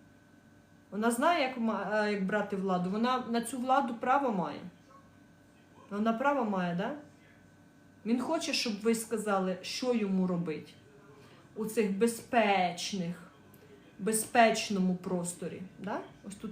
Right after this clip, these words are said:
моє любиме Б Д С М, як воно, і, і, яке воно прекрасне. Яке прекрасне моє Б Д С М. Угу.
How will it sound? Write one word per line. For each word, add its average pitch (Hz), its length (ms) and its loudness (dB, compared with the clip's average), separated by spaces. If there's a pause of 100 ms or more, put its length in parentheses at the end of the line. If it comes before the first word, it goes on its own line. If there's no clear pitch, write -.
(140)
моє 214 260 0
любиме 196 400 -2
Б 180 140 -2
Д 190 200 -2
С 220 180 -6
М, 214 120 -2
як 247 260 -2
воно, 202 240 -4 (520)
і, - 40 -12
і, 220 240 -10 (120)
яке 247 360 0
воно 226 240 0
прекрасне. 190 680 -8 (500)
Яке 240 240 -2
прекрасне 226 640 -2
моє 196 220 -2
Б 185 120 -2
Д 170 200 -4
С - 160 -10
М. 175 200 -8 (1040)
Угу. 202 500 2